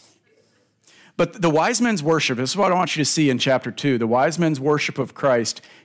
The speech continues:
teaches us a great lesson about our own worship of Christ. I want you to see this. And, and for a moment, think of the wise men. We, they, they're, they're pretty unknown. We don't know much about them. They show up all of a sudden. Here they are, Matthew chapter two.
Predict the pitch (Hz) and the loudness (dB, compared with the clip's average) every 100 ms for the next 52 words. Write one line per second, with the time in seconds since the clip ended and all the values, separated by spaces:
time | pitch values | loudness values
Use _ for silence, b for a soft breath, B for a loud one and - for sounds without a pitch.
0 | B - 190 175 147 135 123 131 110 131 | B 0 2 2 2 2 2 -2 0 -2
1 | 123 127 123 - 120 110 107 95 95 101 | 0 0 2 0 -2 0 0 0 -2 -4
2 | 90 85 - - - _ _ _ _ _ | -8 -10 -14 -18 -20 _ _ _ _ _
3 | - - 92 69 - - - _ _ _ | -12 -8 -8 -6 -8 -10 -14 _ _ _
4 | _ _ 160 - 185 - 151 117 95 - | _ _ -4 -2 -2 0 0 0 -2 -6
5 | - 147 165 151 190 196 151 165 139 117 | -2 -2 0 -2 2 2 2 2 0 -4
6 | - 226 311 175 120 117 123 110 95 90 | -4 -2 0 0 2 2 0 -2 -8 -10
7 | _ b b - 247 240 226 254 247 254 | _ b b -2 0 2 0 2 2 0
8 | 226 254 262 233 226 170 107 - _ _ | 0 -2 0 0 2 0 -8 -20 _ _
9 | _ _ _ - 196 175 170 135 101 - | _ _ _ 0 2 4 4 2 -4 -12
10 | _ _ 202 254 262 196 196 180 139 139 | _ _ -2 2 2 2 2 0 0 0
11 | 143 117 123 127 233 240 220 180 151 123 | 0 -2 0 0 2 2 2 2 0 0
12 | 131 135 127 - b b - 233 220 208 | -2 -2 -6 -12 b b 0 2 4 4
13 | 185 156 156 151 165 151 139 117 135 | 4 2 0 0 0 0 -2 -2 -2